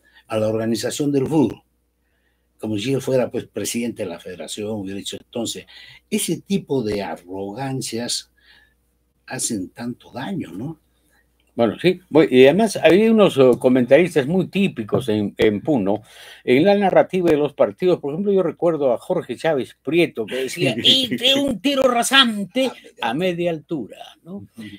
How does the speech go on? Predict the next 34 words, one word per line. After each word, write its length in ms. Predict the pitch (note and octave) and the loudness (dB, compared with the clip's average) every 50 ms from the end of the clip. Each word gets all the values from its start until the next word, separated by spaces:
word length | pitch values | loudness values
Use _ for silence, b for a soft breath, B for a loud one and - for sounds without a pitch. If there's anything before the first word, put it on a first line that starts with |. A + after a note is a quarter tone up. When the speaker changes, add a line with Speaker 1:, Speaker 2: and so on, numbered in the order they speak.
| B | B
Speaker 2:
Y 140 | - G#2+ A#2+ | -6 -2 0
otro 260 | D3+ E3+ E3 E3+ D#3 | 0 0 0 -2 -2
periodista 420 | C3+ D3+ C#3 C#3+ E3 E3+ - E3 C#3+ | -2 -2 -2 0 -2 0 0 -2 -2
que 80 | B2 A2+ | 0 0
ya 100 | B2 C#3 | 0 0
ha 40 | |
fallecido 540 | - E3+ D#3+ C#3 B2 - - D#3 D#3 D3+ C3+ | 2 0 -2 -2 -4 -6 -6 -4 -4 -2 -2
también, 400 | A#2+ B2+ G#2+ A2 B2+ D3 D#3 - C#3 | -2 -4 -4 -4 -4 -4 -2 -2 -2
eh, 460 | C3+ B2 A2+ A2 G#2+ G#2 G2+ G2 - b b b b b b b b | -2 -2 -2 -2 -2 -4 -4 -6 -10 b b b b b b b b
Marroquín 560 | - G2+ A2 A2+ A2+ A2+ A2 G#2 - E3+ E3 D3 | -10 -4 -2 -2 -2 -2 -6 -4 -6 -6 -4 -4
Bejarano, 640 | C3 G#2+ - G2+ - C#3 D#3 C3+ B2+ C#3 D3 - _ _ _ _ _ | -6 -6 -4 -4 -2 -2 -2 -2 -4 -4 -6 -8 _ _ _ _ _
que 100 | - A#2 | -6 -6
decía, 460 | A2+ A#2 A2+ - D3+ D#3+ E3 D3+ - - _ _ _ _ _ _ | -6 -4 -6 -4 0 0 0 0 0 -6 _ _ _ _ _ _
cuando 280 | _ _ A2+ A2 A2 B2 | _ _ -10 -6 -4 -4
un 160 | D3 E3+ D#3+ C3+ | -4 -4 -2 -2
partido 480 | D3 B2 A#2+ - D#3 D#3 D3+ D#3 D3 | -2 -4 -2 -6 -4 -2 0 0 0
no 220 | C3 C3 D3+ D#3+ C#3 | -2 -2 -4 -4 -4
jugó 440 | - _ - C#3 C#3+ D#3 E3 D#3 | -6 _ -6 -4 -2 0 0 0
el 60 | D3 B2+ | 2 0
Alfonso 440 | A2 G#2 - C3+ C#3 C3 C3+ - A#2 | 0 -2 -4 -8 -10 -8 -8 -8 -6
Ugarte, 400 | A2 A#2 A#2 G2+ F#2+ - D#3+ C3+ | -4 -4 -4 -4 -6 -10 -10 -10
dijo, 320 | C3+ C3 - - C3 - b b b b b b b _ _ | -10 -10 -8 -10 -12 -12 b b b b b b b _ _
"Y 320 | - A#3+ C4+ C4 G#3 - _ _ _ _ _ _ _ _ _ _ _ _ _ _ _ _ _ _ _ | 0 0 2 0 0 -6 _ _ _ _ _ _ _ _ _ _ _ _ _ _ _ _ _ _ _
Alfonso 520 | - B2 B2 - - F#3 G#3 F#3+ - - A#2 | 0 0 0 0 -4 -6 -8 -8 -8 -8 -10
Ugarte 520 | A#2 D#3 F3 F3 E3 - - E3 C3 - _ | -6 -4 -4 -4 -4 -6 -8 -8 -8 -8 _
no 220 | B2 C#3 D#3+ G3 | -8 -4 -2 -2
ha 120 | G#3+ G#3 - | -2 -2 -4
podido 340 | C#3 D3 D#3 F#3+ F#3+ F3+ | -6 -6 -6 -4 -6 -6
viajar 540 | D#3 C3+ A#2 G2+ G2 - - F3 F#3+ F#3 - _ | -6 -6 -8 -10 -10 -8 -6 -6 -6 -6 -10 _
a 120 | _ A2 G#2+ | _ -10 -10
Lima 540 | A2 B2+ F3+ F3 B2+ A2 A#2 D3+ E3+ F3 b b b b b b _ | -8 -8 -8 -8 -8 -8 -8 -8 -8 -10 b b b b b b _
por 240 | _ A#2+ C3 C3+ C3 | _ -2 -2 0 0
el 240 | C3 B2 A2+ A#2 G2+ | -2 -2 -2 -6 -10
mal 340 | A2+ C3 C#3+ G3 A3+ G#3+ | -12 -10 -8 -8 -8 -8